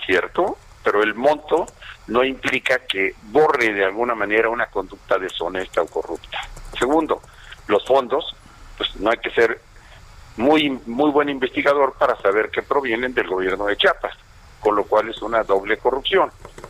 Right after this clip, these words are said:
Una, tomar dinero público para distraer a campañas políticas. Y dos, una violación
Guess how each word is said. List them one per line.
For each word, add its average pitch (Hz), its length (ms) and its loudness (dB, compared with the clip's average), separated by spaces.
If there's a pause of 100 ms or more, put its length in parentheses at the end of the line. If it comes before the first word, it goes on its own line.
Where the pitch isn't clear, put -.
(120)
Una, 156 320 2 (800)
tomar 123 280 2
dinero 113 360 0
público 165 420 0
para 92 240 0
distraer 87 520 0 (640)
a - 60 -4
campañas 101 500 -2 (400)
políticas. 98 580 -4 (380)
Y 196 100 0
dos, 214 220 4 (360)
una 120 200 2
violación 143 580 0